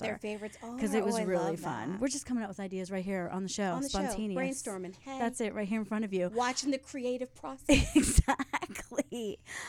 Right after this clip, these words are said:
Speaker 2: Um, watching the lips that you made happen. Thanks,
Speaker 1: I told
Speaker 2: Amy Stratton.
Speaker 1: y'all, Amy last, last week came in here with glitter on her lips.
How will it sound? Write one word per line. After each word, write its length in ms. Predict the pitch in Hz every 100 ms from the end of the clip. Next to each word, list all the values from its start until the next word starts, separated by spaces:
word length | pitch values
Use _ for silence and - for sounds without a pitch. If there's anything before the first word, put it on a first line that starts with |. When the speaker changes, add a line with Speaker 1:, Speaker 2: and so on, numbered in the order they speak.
| - -
Speaker 2:
Um, 240 | 240 240
watching 400 | 226 254 - 294
the 100 | 294 285
lips 320 | 254 - -
that 180 | 320 294
you 120 | 277
made 200 | 269 269
happen. 760 | - 311 440 - 294 240 233
Thanks, 300 | 226 277 403 494
Speaker 1:
I 80 | 587
told 180 | 508 254
Speaker 2:
Amy 100 | 523
Stratton. 460 | - 359 214 302 294
Speaker 1:
y'all, 200 | 294 403 587 - -
Amy 340 | 302 349 440 466 480
last, 540 | 370 415 440 - 349
last 340 | 339 359 381 359
week 240 | 349 339
came 260 | 370 359 349
in 100 | 427 415
here 140 | 339
with 220 | 302 269
glitter 360 | 294 320 359 359
on 240 | 302 339
her 140 | 330 320
lips. 600 | 320 339 320 - -